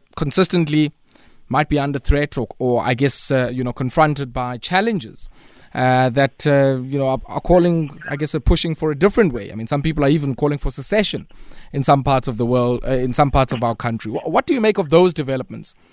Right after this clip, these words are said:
in the context of how cities have evolved,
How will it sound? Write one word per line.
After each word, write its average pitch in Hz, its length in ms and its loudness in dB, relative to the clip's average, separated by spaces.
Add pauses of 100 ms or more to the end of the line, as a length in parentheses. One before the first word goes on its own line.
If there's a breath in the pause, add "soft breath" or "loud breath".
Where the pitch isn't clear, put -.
(280 soft breath)
in 190 140 4
the 175 80 6
context 160 500 -2
of 123 80 -8
how 135 220 0
cities 156 500 0
have 135 180 -2
evolved, 131 600 2